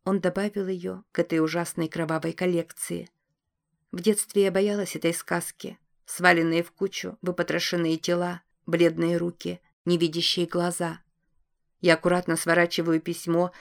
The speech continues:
и прячу обратно в задний карман. Я веду себя как дура. Касси была дефективной, как я и думала,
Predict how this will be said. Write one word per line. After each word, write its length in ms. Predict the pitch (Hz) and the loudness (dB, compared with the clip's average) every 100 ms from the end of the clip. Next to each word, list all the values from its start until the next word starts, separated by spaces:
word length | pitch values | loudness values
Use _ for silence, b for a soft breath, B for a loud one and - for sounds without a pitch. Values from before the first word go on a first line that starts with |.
| B _ | B _
и 60 | - | 0
прячу 380 | 175 175 - | 2 2 0
обратно 420 | 175 165 180 170 170 | 0 0 0 -2 -2
в 40 | |
задний 340 | 170 165 165 | -2 -2 -2
карман. 540 | 165 180 175 175 160 160 _ _ _ _ _ | -2 -2 -2 -2 -4 -8 _ _ _ _ _
Я 200 | - 190 156 | -4 2 4
веду 240 | 151 156 | 2 -2
себя 280 | - 160 160 | -6 -6 -6
как 280 | 160 156 156 | -6 -8 -8
дура. 320 | 160 170 - _ _ _ _ _ _ | -8 -8 -12 _ _ _ _ _ _
Касси 320 | 185 190 - | 2 2 2
была 220 | 175 170 170 | 4 6 6
дефективной, 840 | 170 190 - - 196 175 180 170 | 2 -4 -6 -6 -6 -4 -6 -4
как 280 | - 170 185 | -6 -2 4
я 120 | 170 | 6
и 80 | 175 | 6
думала, 540 | 208 185 170 170 | 4 4 2 0